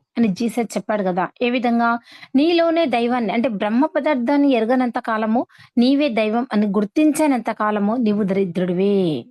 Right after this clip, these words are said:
నీలో దైవత్వం ఉంది, దాన్ని నువ్వు గుర్తించట్లేదు. మరి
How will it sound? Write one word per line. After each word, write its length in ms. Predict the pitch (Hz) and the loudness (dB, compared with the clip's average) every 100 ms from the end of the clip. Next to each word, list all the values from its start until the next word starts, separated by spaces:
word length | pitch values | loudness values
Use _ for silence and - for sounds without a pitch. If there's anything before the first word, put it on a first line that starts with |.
| _ _ _ _ _ _ _ _ _ _ _ _ _ _ _ - | _ _ _ _ _ _ _ _ _ _ _ _ _ _ _ -4
నీలో 320 | 240 285 285 320 | 0 2 2 2
దైవత్వం 500 | 262 269 302 330 294 | 2 0 -2 0 2
ఉంది, 200 | 240 202 | 2 0
దాన్ని 340 | 180 233 247 240 | 0 0 0 2
నువ్వు 280 | 233 226 294 571 | 2 2 0 2
గుర్తించట్లేదు. 800 | 233 226 370 339 403 339 269 185 - _ | 0 2 0 0 0 0 0 -2 -8 _
మరి 140 | 254 | -2